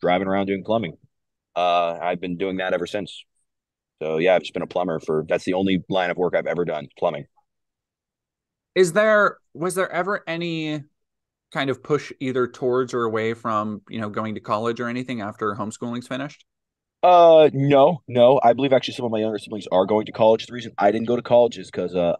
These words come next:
Speaker 1: I didn't have any money to pay for it, and I don't want a huge student loan debt. So that was the issue. They were not for or against it. It was more that they weren't going to be paying for it. So if I wanted to go to college, I'd have to be taking out my own student loan, and, uh, I'm not interested in that.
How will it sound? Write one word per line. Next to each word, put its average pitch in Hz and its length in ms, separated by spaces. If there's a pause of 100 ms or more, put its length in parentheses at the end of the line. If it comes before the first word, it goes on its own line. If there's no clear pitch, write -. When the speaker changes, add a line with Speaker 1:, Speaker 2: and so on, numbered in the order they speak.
Speaker 1:
I 85 40
didn't 98 200
have 95 120
any 95 100
money 92 200
to 82 60
pay 85 180
for 110 240
it, 98 60
and 90 80
I - 20
don't 87 100
want 90 140
a 85 60
huge - 320
student 85 340
loan 76 240
debt. - 320 (580)
So 113 300
that 123 180
was 123 120
the 107 120
issue. 120 240
They 123 120
were 127 100
not 151 240
for 135 280
or 107 40
against 117 400
it. 110 40
It 95 80
was 98 120
more 117 160
that 98 160 (160)
they 107 140
weren't 110 240
going 104 240
to - 60
be 90 100
paying 95 300
for 127 180
it. - 60
So 110 60
if - 80
I 101 100
wanted 104 160
to - 60
go 98 60
to - 60
college, 101 420
I'd 82 100
have 98 120
to - 60
be 90 240
taking 101 220
out 95 120
my 90 100
own 87 120
student 85 380
loan, 87 280 (480)
and, 90 100
uh, 85 300
I'm 95 100
not 90 160
interested 95 380
in 107 60
that. 120 260